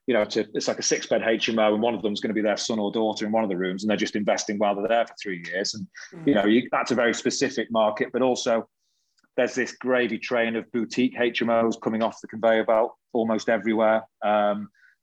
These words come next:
Speaker 1: and they've got, in the wrong places, a, a, a very limited shelf life, because if, if you,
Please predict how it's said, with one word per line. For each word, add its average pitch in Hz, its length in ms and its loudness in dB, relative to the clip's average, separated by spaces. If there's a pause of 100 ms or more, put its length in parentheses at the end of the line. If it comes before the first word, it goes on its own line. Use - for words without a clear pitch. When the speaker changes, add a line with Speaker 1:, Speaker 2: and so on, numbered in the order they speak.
Speaker 1:
and 107 120 -6
they've 120 320 2
got, 104 280 0 (640)
in 123 140 -2
the 110 80 -4
wrong 113 260 2
places, 104 520 -2
a, 104 240 -2
a, 101 340 -4
a - 20 -4
very 104 240 2
limited 104 380 0
shelf 110 420 0
life, 101 300 0
because 104 240 -4
if, 101 80 -2 (140)
if 135 180 -2
you, 117 180 4